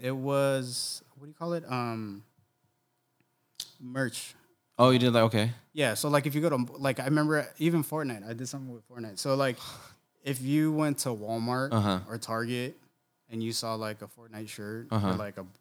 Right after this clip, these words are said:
Speaker 1: Simpsons shirt or something, it's most likely, like, I had a hand in it.
Speaker 2: Oh, wow.
Speaker 1: Yeah.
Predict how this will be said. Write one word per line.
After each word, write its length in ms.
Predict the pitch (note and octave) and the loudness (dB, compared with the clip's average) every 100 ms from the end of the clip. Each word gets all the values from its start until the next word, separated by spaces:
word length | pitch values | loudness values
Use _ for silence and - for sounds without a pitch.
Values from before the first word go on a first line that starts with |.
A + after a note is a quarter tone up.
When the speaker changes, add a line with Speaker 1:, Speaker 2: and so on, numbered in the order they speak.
| _ _ _ | _ _ _
Speaker 1:
Simpsons 480 | - A2+ G#2+ A#2 G#2+ | -6 -6 -4 -6 -8
shirt 220 | A#2 A2 | -10 -10
or 40 | |
something, 320 | G#2+ A#2 - F3+ _ _ | -10 -10 -12 -16 _ _
it's 240 | C3 A2+ | -8 -6
most 260 | A#2+ B2+ A#2+ | -2 -2 -2
likely, 260 | A#2 A2+ G#2+ | -6 -8 -10
like, 160 | G#2 - _ _ | -12 -16 _ _
I 140 | G#2 | -20
had 100 | A#2 | -14
a 40 | G#2+ | -12
hand 280 | G#2+ G#2 G2 | -10 -10 -12
in 100 | G2 | -16
it. 120 | E2+ _ _ | -20 _ _
Speaker 2:
Oh, 80 | A#2+ | -2
wow. 320 | A2+ C3 F#2 F#2+ _ _ A2 | 2 2 2 -4 _ _ -12
Speaker 1:
Yeah. 220 | G2+ | -12